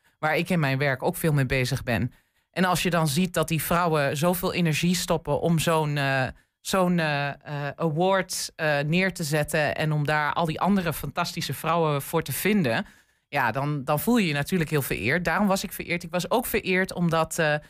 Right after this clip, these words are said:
ik een hele groep van jonge P H D-studenten en research masterstudenten van mij erbij had. Eh, waarvoor het ook heel belangrijk is dat ik voor deze, eh, eh, vrouwenrechten blijf strijden. Dus dat was, eh, ja,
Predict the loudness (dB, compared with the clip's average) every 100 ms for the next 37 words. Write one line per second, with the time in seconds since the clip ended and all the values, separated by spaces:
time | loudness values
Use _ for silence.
0 | _ _ -4 0 2 4 2 0 0 -2
1 | 0 0 2 2 2 2 2 -2 -4 -6
2 | -2 -2 0 0 0 0 0 0 -2 -2
3 | -2 0 0 -2 -2 0 0 -2 -4 -2
4 | -2 -4 -2 0 0 0 -2 -2 -2 0
5 | 0 0 0 -2 -8 _ _ _ _ _
6 | -4 0 0 0 0 -2 -4 -10 -6 -4
7 | -2 -4 -2 -2 -2 0 0 0 -2 -4
8 | -8 -4 -4 -2 -6 -8 _ _ _ -2
9 | 0 2 0 -2 0 -2 -2 -8 -6 -4
10 | -2 -4 -4 -2 0 0 0 -4 -6 -4
11 | -4 -4 -4 -2 -2 -4 -10 -8 -6 -6
12 | -8 -10 -10 -6 -6 -6 -4 -6